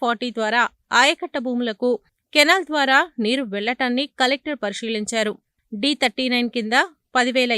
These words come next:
ఎకరాలు, డీ ఫార్టీ కింద ఇరవై ఏడు వేల ఎకరాలు సాగు అవుతుండగా, నీటి మట్టం పెరిగిన తర్వాత కింది భాగంలో ఉన్న అన్ని చెరువులను, కుంటలను నింపాలని ఇంజనీరింగ్ అధికారులను ఆదేశించారు.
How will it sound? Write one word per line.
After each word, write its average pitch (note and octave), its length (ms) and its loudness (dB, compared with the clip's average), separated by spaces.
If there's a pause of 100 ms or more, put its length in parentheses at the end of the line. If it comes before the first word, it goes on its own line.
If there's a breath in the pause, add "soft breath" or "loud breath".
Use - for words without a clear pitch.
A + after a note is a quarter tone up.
(140)
ఎకరాలు, A#3 400 0 (360)
డీ D4 100 2 (100)
ఫార్టీ C#4 360 -4
కింద B3 180 -2 (380)
ఇరవై B3 200 -2 (140)
ఏడు A#3 160 -2 (380)
వేల C#4+ 280 4 (160)
ఎకరాలు B3 480 -2
సాగు A3 260 -2 (100)
అవుతుండగా, A#3+ 520 0 (420)
నీటి D4+ 300 0
మట్టం C#4+ 300 0 (180)
పెరిగిన B3+ 300 0 (100)
తర్వాత A3+ 380 -2 (280)
కింది B3+ 240 -4 (120)
భాగంలో B3 340 -2 (140)
ఉన్న A3+ 140 -2 (240)
అన్ని A#3 180 -2 (100)
చెరువులను, A3+ 480 -4 (160)
కుంటలను A#3+ 440 -4 (140)
నింపాలని A3+ 560 -2 (400 soft breath)
ఇంజనీరింగ్ D#4 680 -2
అధికారులను A#3 500 -4 (100)
ఆదేశించారు. G#3+ 580 -4